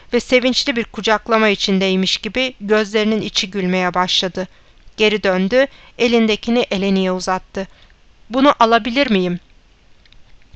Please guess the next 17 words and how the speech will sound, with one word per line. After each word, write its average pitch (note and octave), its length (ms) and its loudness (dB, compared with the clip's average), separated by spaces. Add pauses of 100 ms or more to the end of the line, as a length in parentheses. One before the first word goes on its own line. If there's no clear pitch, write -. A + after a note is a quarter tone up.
(460)
"Elbette. G#3+ 640 0 (420)
O B3+ 80 4
sizin B3 420 2
zaten." F3+ 520 2 (640)
Rabia'nın D#4 560 6
elinde G3+ 340 2
küçük - 380 -8
bir B3+ 80 -2
torba G#3 480 4
vardı. F#3 400 2 (440)
Onu A#3+ 240 6
gösterdi. F#3+ 720 0 (380)
Sonra C#4 360 4
torbanın A#3+ 520 2
içindekileri F#3+ 680 0
avucuna G3 480 0
boşalttı. F#3 600 -4